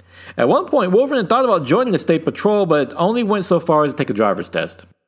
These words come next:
While Wolverton did receive a check for his first Abyss Man story at seventy-six dollars and fifty cents,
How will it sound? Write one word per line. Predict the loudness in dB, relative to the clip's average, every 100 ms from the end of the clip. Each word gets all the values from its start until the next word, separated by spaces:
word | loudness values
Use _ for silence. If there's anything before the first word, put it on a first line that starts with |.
| _ _ _ _ _ _ -20 -20 0
While | 2 4
Wolverton | 2 2 0
did | 2 0
receive | 0 2 2
a | 2
check | 0 0
for | 2 2
his | 2
first | 0 0 2
Abyss | 2 0
Man | 0 -2 -2
story | -2 0 2 0
at | 0
seventy-six | 0 0 2 -2 0
dollars | 2 2 0
and | -4
fifty | -8
cents, | -2 0 0 -4